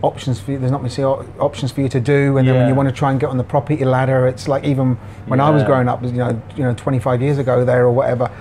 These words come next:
Speaker 1: it was quarter of a million pound for a,
Speaker 2: Wow.
Speaker 1: for a s-, just a small thing, you know,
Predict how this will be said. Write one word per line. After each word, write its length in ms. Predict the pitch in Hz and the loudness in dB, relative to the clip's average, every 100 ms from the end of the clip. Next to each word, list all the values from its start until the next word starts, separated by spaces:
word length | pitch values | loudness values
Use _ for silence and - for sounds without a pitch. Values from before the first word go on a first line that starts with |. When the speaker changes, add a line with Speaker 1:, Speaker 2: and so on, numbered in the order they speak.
| - - | -18 -4
Speaker 1:
it 60 | 147 | -2
was 120 | 131 | -2
quarter 240 | - 180 135 | 0 0 2
of 60 | |
a 40 | 139 | 0
million 300 | 135 131 120 | 2 0 0
pound 340 | 123 131 123 | 0 0 -2
for 380 | 127 127 120 117 | 2 2 4 2
a, 20 | |
Speaker 2:
Wow. 340 | 113 117 120 | 2 4 2
Speaker 1:
for 120 | 117 127 | 2 2
a 60 | |
s-, 360 | - - - 151 147 | 0 -4 -10 -6 -2
just 180 | 160 | 0
a 60 | 147 | 0
small 960 | - - - 156 170 180 175 165 135 123 135 - | -2 -6 2 4 6 6 6 4 2 -2 -8 -4
thing, 280 | - 135 120 | 0 2 2
you 80 | 120 | 2
know, 220 | 135 165 | 2 2